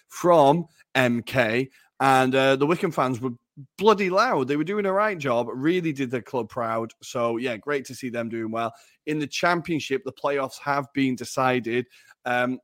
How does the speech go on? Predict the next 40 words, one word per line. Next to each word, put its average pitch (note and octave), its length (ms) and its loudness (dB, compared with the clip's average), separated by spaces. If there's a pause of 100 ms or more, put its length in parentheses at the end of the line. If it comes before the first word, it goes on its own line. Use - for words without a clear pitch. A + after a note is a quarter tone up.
Fulham E3+ 340 -2
and D3 100 -2
Bournemouth C3 360 0
have A#2+ 100 -10
been A#2+ 360 -6
promoted A2+ 600 -8
automatically A#2 760 -8
'cause, G#2 400 -12
of G2+ 160 -16
course, C3 240 -2
they A#2+ 120 -4
have. B2+ 200 0 (1160)
Then D3 240 2
we D3+ 100 0
have D3 160 2
Huddersfield C#3+ 680 -2
taking B2+ 260 -6
on A#2+ 180 -2
Nottingham B2+ 400 -2
Forest, A2+ 440 -4
a A2 80 -12
team C3+ 300 -6
that A2+ 200 -10
everyone B2 560 -6
would G#2+ 180 -10
love B2 380 0
to A#2+ 100 -12
see A2+ 160 -6
back G#2 220 -6
in A2 60 -10
the G#2 80 -8
Prem. G2+ 380 -10
They've B2 240 -2
not A#2 180 -4
been A#2 100 -8
in A#2 80 -6
the A2+ 80 -8
Premier A2 260 -10
League G2+ 160 -10
for G#2+ 200 -6